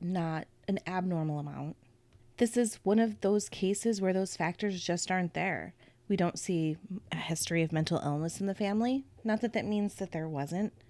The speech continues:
I feel like we all wonder what makes these people do these things. And I've said before that there's a whole percentage of the population like me. I'm genuinely compassionate. I care about strangers. I care about other human beings.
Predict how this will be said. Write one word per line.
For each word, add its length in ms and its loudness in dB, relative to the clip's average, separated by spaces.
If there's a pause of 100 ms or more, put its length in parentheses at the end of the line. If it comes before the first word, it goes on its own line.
(640)
I 80 2
feel 260 0
like 220 0
we 240 0
all 260 2
wonder 540 0 (220)
what 500 0
makes 720 -2
these 540 -4
people 560 -4
do 260 2
these 300 0
things. 560 -10 (580)
And 100 8
I've 120 4
said 180 0
before 360 0
that 120 -4
there's 200 -4
a 40 -6
whole 360 -2
percentage 840 -4
of 80 -6
the 80 -6
population 960 -6
like 260 -2
me. 280 0 (420)
I'm 240 4
genuinely 680 0
compassionate. 760 -4
I 80 -2
care 240 -8
about 220 -2
strangers. 680 -2
I 60 -2
care 240 -2
about 320 0
other 220 0
human 340 -2
beings. 540 -8